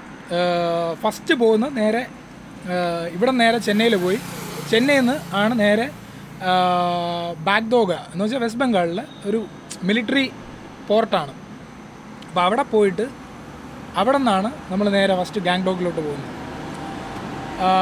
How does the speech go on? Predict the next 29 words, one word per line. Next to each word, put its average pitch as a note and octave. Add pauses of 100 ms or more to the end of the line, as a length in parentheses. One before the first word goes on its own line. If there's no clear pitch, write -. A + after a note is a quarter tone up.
(1000)
അവിടെ A#3+
പോയി, G3+ (1080)
അവിടെ B3
പോയുള്ള C4 (140)
തൊട്ടുള്ള A#3+
എക്സ്പീരിയൻസ് G#3+
പറയാം. D#3 (280)
അവിടെ A3+
പോയി, A3+
ഫസ്റ്റ് A3+
പോയ C4
വെസ്റ്റ് A#3+
ബംഗാളാണ്. A3 (800)
അവിടെ B3+
പോയപ്പോൾ C#4+
തൊട്ട് G#3+ (1500)
അത് B3
നമുക്ക് C#4+
ആ C#4+
സ്ഥലത്ത് C#4+
എത്തുമ്പോൾ C#4+
അറിയാമല്ലോ. G#3
എന്ന് G#3+
വെച്ചാൽ C#4
ഒരു, C#4+ (280)
ആ C4+
സ്ഥലത്തിൻ്റെ C4+
വൈബ്, B3
നമ്മളൊരു, A#3+